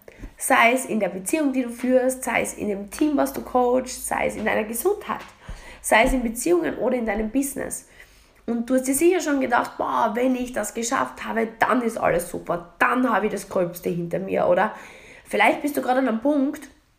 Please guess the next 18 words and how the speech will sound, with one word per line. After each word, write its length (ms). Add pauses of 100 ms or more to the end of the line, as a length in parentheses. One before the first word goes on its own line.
(800)
wo, 220
und 220
das 140
ist 140
so 100
schade, 380
ich 100
sehe 180
oft, 240 (440)
ich 40
kann 160
mich 100
noch 140
damals 380
erinnern, 320
am 80
Start 340
meines 300